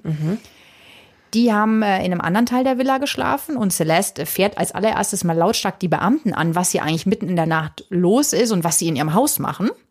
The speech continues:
Speaker 2: Wie gesagt, es ist ja mittlerweile gegen vier Uhr. Und das berichtet alles später der diensthabende Sergeant im Interview, wie das abgelaufen ist die Nacht. Und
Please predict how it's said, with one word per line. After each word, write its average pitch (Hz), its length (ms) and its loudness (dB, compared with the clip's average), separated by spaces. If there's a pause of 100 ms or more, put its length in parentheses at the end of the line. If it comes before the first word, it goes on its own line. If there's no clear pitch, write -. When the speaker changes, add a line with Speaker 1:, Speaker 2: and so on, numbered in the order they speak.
(280)
Speaker 2:
Wie 156 120 0
gesagt, 165 260 -2
es 160 80 -10
ist 156 120 -6
ja 147 100 -8
mittlerweile 160 420 -2
gegen 156 180 -2
vier - 280 -2
Uhr. 233 280 4 (680)
Und 208 160 2
das 214 100 0
berichtet 220 460 0
alles 196 240 2
später 196 260 2
der 175 140 2
diensthabende 160 580 -2
Sergeant 151 680 -2 (120)
im 165 260 0 (100)
Interview, 139 520 -6 (180)
wie - 100 -6
das - 360 -2 (260)
abgelaufen 165 480 0
ist 202 140 -2
die 240 80 2
Nacht. 269 240 2 (920)
Und 220 440 2